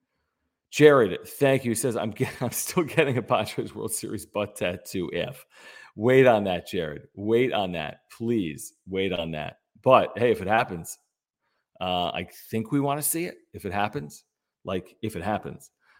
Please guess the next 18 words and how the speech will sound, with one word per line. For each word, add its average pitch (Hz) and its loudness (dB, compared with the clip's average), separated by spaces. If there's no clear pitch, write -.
I 90 -10
think 101 -8
we 98 -6
wanna 85 -4
see 87 -4
it. 71 -6
Justin, 156 6
thank 156 8
you 143 4
again. 135 4
He 131 2
says, 131 0
"Who's 196 -2
the 320 0
M 254 2
V 180 0
P, 107 2
um, 101 -2